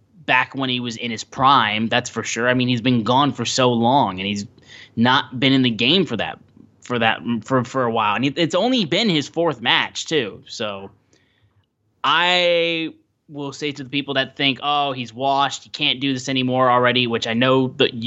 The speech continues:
y'all people exist, and I don't like y'all. Um, again,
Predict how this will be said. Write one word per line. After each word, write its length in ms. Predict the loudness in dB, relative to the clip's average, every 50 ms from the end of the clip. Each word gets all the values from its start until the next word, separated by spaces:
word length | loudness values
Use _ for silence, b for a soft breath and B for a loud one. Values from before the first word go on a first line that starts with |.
| 2 2
y'all 300 | 2 2 2 2 2 2
people 280 | 2 0 -2 0 2 2
exist, 540 | 0 0 0 0 2 2 2 0 -2 _ _ _
and 160 | -6 -2 0 2
I 40 |
don't 220 | 2 2 2 2 2
like 240 | 2 2 2 0 -2
y'all. 380 | -4 -2 0 0 -2 -4 b b b b b b b b -2 0
Um, 540 | 2 4 4 4 4 2 0 -2 -4 -6 -10 _ _ _ _ _ _ _ _ _ _ _ _ _ -2
again, 480 | -2 0 2 2 2 2 0 -2 -6